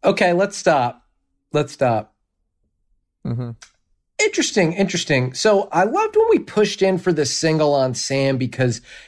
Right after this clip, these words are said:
Speaker 1: it was very distracting to have all these different screens. But I wonder, instead of Sam, who I already am aware of his presence because he's talking,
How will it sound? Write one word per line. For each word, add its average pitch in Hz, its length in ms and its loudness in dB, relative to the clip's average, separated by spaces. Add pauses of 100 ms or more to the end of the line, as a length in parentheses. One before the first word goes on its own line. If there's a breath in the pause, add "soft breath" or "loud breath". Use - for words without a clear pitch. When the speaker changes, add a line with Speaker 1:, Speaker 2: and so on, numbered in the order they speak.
(140)
Speaker 1:
it 160 80 4
was 160 180 2
very 311 220 4
distracting 160 600 -2
to 135 80 0
have 131 200 0
all 127 200 4
these 123 240 -4
different 123 540 -2 (580)
screens. 147 480 0
But 143 120 2
I 143 80 4
wonder, 190 480 0 (300)
instead 170 460 2
of 151 140 -4
Sam, 131 1120 -2
who 147 180 2
I 143 320 0
already 156 580 -2
am 135 140 2
aware 143 260 4
of 139 60 2
his 127 120 -6
presence 123 260 -2
because 113 200 -6
he's 117 100 -2
talking, 135 420 0